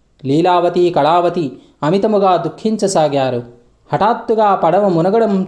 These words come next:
చూసినటువంటి తల్లి నెత్తి నోరు బాదుకుంటూ భర్తతో ఇలా అంది, "ఏమండి,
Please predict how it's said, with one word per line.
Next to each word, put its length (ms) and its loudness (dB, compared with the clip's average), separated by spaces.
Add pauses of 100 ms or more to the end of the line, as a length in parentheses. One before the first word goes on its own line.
చూసినటువంటి 640 0
తల్లి 500 -2 (300)
నెత్తి 300 0
నోరు 340 0
బాదుకుంటూ 720 -2 (280)
భర్తతో 500 0
ఇలా 180 2
అంది, 440 -2 (220)
"ఏమండి, 640 0